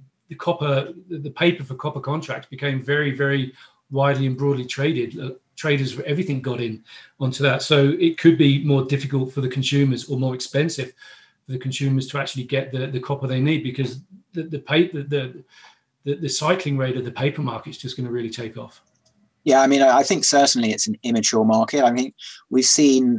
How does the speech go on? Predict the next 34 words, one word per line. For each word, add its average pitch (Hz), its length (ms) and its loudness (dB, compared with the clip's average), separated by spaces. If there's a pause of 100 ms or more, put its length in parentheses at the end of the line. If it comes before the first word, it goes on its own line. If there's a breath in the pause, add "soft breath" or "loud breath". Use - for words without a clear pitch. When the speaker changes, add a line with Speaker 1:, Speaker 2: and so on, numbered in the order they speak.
Speaker 2:
announcements 117 800 -2
about 101 360 0
two 120 400 2
lithium 110 480 0
contracts - 800 -4 (120)
being 107 200 2
launched 110 360 0
this 98 160 -2
month, 113 320 -2 (320)
um, 101 340 -4
the 107 180 0
L 107 120 6
M 104 140 4
E 107 460 2
and, 98 460 -4 (160)
um, 98 600 -2 (760 loud breath)
uh, 92 460 2
an 98 100 -6
exchange 104 440 -2
in 98 120 -4
China 104 400 -2
whose 101 220 -4
name 101 200 -2
I 95 80 -2
can't - 260 -2
remember, 98 400 2 (440 loud breath)
um, 95 720 -4
someone 98 320 -6
Stainless 95 380 -6
Steel 98 220 -4
or 87 80 -4
something. - 280 -2
But - 240 -4
anyway, 104 320 4